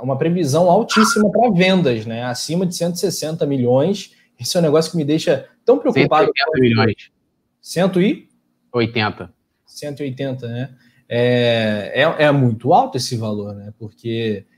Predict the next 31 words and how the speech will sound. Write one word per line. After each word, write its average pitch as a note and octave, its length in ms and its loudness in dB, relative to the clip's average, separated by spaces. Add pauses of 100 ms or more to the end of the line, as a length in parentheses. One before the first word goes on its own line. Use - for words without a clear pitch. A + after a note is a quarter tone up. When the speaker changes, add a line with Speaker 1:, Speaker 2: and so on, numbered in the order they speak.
(120)
Speaker 1:
eu A#2+ 80 -6
não B2+ 100 2
sei C#3+ 220 2
se F#3+ 140 2
apenas F3 420 2
com E3+ 220 2
os D3 140 -2
CRIAS, D#3+ 420 4
em C#3+ 60 -4
que B2+ 100 -8
pese C#3+ 280 0
a C#3 60 2
valorização C#3+ 920 0
do C#3 80 -8
Natan, C#3+ 540 0
por A#2+ 120 -10
exemplo, C3 500 -4
e - 20 -10
de A#2 140 -8
outros, E3+ 480 -4 (200)
vai D3+ 140 0
dar C3+ 100 2
pra D3+ 120 -2
chegar F3+ 420 2
nesse F3 240 -4
valor. C3 320 -2
O A2 40 -12
que D3 100 -20
que - 80 -20
você D#3+ 80 -6
acha? G#2+ 240 -4